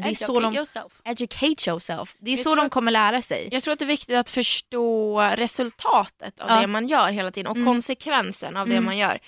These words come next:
Speaker 3: Om man vet att man skadar någon på riktigt,
Speaker 1: Mm.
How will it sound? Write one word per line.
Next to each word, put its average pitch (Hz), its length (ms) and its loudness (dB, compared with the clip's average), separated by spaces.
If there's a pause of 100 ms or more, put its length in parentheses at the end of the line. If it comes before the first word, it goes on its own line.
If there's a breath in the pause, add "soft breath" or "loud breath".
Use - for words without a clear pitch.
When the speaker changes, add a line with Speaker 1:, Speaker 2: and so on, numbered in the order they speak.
(460 loud breath)
Speaker 3:
Om 254 140 -2
man 240 240 2
vet 302 420 0 (160)
att 208 180 -8 (520)
man 202 500 0 (200)
skadar 208 600 0
någon 180 200 -10 (220)
på 214 60 -12
riktigt, - 640 -8
Speaker 1:
Mm. 226 260 -2